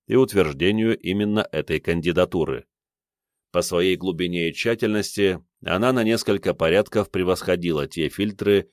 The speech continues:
через которые во времена шестидесятых годов двадцатого века пропускали в С С С Р претендентов на заграничную поездку,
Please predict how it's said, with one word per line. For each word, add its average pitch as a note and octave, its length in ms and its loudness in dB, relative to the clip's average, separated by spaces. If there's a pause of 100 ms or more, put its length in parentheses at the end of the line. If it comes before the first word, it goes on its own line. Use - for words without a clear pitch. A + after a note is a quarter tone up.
(160)
через A#2 280 0
которые G#2+ 440 4
во F#2 140 4
времена F2+ 420 0
шестидесятых E2 720 -4
годов D2+ 340 -2
двадцатого D#2 560 -2
века G2 460 2 (300)
пропускали G#2+ 580 2
в G#2+ 120 2
С G2 160 0
С F2+ 140 -2
С E2 120 -2
Р G#2+ 220 2 (240)
претендентов F#2 800 0
на F2+ 100 -2
заграничную E2 720 0
поездку, - 680 0